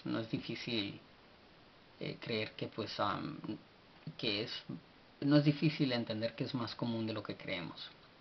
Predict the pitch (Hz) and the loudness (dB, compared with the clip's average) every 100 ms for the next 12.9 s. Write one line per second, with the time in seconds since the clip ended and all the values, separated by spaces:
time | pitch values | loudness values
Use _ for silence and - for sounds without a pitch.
0 | - - - - - - - - 117 117 | -20 -20 -20 -20 -20 -18 -8 -4 0 0
1 | 113 - 120 113 - - - 151 190 - | -2 -2 0 0 0 -4 2 2 2 0
2 | 120 117 117 127 - 135 135 - 135 131 | 2 2 0 -2 0 0 0 0 2 4
3 | 120 110 127 147 - 127 127 127 113 120 | 4 2 0 -4 -4 -2 -2 -2 0 2
4 | 156 175 - - 120 127 131 143 147 156 | 4 2 0 -2 0 2 6 6 4 2
5 | 147 - 117 113 117 120 117 - 113 135 | 0 2 4 4 2 -2 -2 -2 0 2
6 | 156 170 175 147 117 117 - 113 113 120 | 2 2 2 2 2 0 -4 -2 0 0
7 | 139 151 143 - 117 113 110 117 131 156 | 0 0 -2 0 2 2 2 -2 -2 -4
8 | - 113 127 117 - - - - - - | 0 2 2 0 -4 -18 -20 -20 -12 0
9 | 113 107 - - - - 117 123 131 120 | 2 2 0 -4 -4 -2 2 4 4 4
10 | 110 117 151 165 165 - - - - - | 4 4 6 6 2 -6 -14 -20 -4 0
11 | 120 117 - 113 113 117 - 139 117 117 | 0 0 -2 0 0 0 0 0 2 0
12 | 123 - 131 120 - 147 135 131 113 | -2 -4 -4 -4 -6 -2 0 0 0